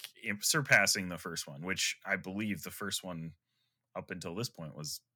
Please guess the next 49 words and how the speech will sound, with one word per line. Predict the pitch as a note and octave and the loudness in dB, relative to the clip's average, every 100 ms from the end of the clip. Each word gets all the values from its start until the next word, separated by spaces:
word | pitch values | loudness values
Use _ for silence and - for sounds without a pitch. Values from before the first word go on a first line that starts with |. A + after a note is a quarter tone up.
| _ _ _ _ _ _ | _ _ _ _ _ _
probably | - F2 D#2+ E2 | -8 -6 -4 -6
the | D2+ | -4
most | D#2+ D2+ - | -4 -6 -6
visually | D#2+ D#2+ D2 | -8 -8 -8
impressive, | C#2+ D2+ C#2 F#2 | -8 -6 -4 0
or | F#2+ | 0
at | F2+ | 0
least, | F#2 F2 F#2 | 0 0 0
like, | E2 - _ _ | -4 -10 _ _
top | - F#2 - | -6 -6 -4
five. | F2+ D2 D2+ - - - - | -4 -4 -10 -18 -20 -14 2
This | A#2 | 4
is, | A2 D#2+ _ _ | 4 0 _ _
this | A2 G#2 | -2 0
is | G2 E2 - _ _ _ _ _ _ _ _ - | 0 -4 -12 _ _ _ _ _ _ _ _ -4
better | F2 D2+ | -4 -4
than | D2 D2+ | -8 -10
that | A1 | -12
one. | A1 - - | -14 -16 -8
So, | - E2+ | -4 -2
like, | E2+ F2 D#2+ _ _ _ _ _ _ - - _ _ _ | 0 0 0 _ _ _ _ _ _ -20 -20 _ _ _
yeah, | - F2+ - | 0 0 -2
you | A#2 B2 | -4 0
can't | F3 D#3 | 2 2
really, | C3 B2+ A2 G#2 | 2 4 2 0
you | A#2 | -2
can't | B2 A3+ | 2 2
even | F#3+ D#3 A#2+ | 2 2 2
really | A#2 G#2 | 2 2
refute | F2 - C#3 C3 | -2 -4 -2 -2
that. | E2 D#2+ | -2 -4
Even | F#2+ D3+ | -2 0
if | D3+ C#3 | 0 0
you | A#2 | 2
don't | C3 B2 | 2 0
like | F#2+ A#2+ | -2 -2
these | F#3 E3+ | -2 -2
movies | F#3+ G3 F#3+ | -2 -2 -4
for | G#2+ | -2
some | - B2+ | -2 0
reason, | A#2+ C#3+ D#3+ | 0 -2 -4
I'm | A#2+ | -6
not | G2 | -6
sure | - A2+ | -6 -8
why | G2+ G#2 | -6 -4
you | B2 G#2 | -2 -2
wouldn't | A2 C3 | -4 -6
like | F#2+ G2+ | -10 -8
them, | D#3 | -8